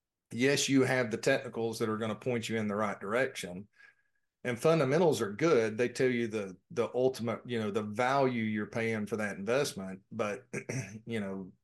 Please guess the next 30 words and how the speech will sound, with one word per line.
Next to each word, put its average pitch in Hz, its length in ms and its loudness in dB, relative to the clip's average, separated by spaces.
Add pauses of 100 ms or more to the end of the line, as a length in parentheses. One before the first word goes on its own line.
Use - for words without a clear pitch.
(280)
I 110 60 -2
always 120 460 6
pay 120 220 2
attention 113 400 -2
to 104 60 -2
the 98 80 -6
fundamentals 113 720 0
and 104 100 -4
say, 113 140 0
"Okay, 113 260 0
what's 113 300 0
the 101 80 -6
risk 113 340 -2
in 95 120 -6
here? 95 200 -4
If 87 80 -10
things 123 260 -4
go 107 120 -2
wrong, 107 480 0
how 107 160 -4
bad 98 340 -4
can 92 120 -8
it 82 120 -12
be?" 104 300 -6 (640)
So, 104 400 -2 (160)
and 113 160 -6
technicals 131 440 2
are 127 60 0
not 127 240 0
perfect, 139 520 0